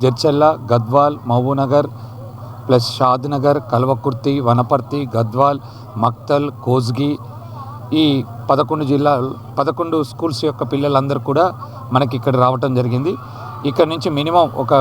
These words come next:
ఎనిమిది వందల మంది నుంచి వెయ్యి మంది పిల్లలు ఈరోజు విద్యా స-,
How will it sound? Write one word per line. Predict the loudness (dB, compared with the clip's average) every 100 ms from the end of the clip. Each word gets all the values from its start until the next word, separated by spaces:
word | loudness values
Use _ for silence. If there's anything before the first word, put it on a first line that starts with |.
| 4 0 -2
ఎనిమిది | 0 0 0
వందల | 2 2
మంది | 2 0 -2
నుంచి | 0 0
వెయ్యి | 2 2
మంది | 2 2 2
పిల్లలు | 4 6 6 4 -2 -2 4
ఈరోజు | 6 6 4 2 0 -6 -6 0
విద్యా | 4 4
స-, | 4 2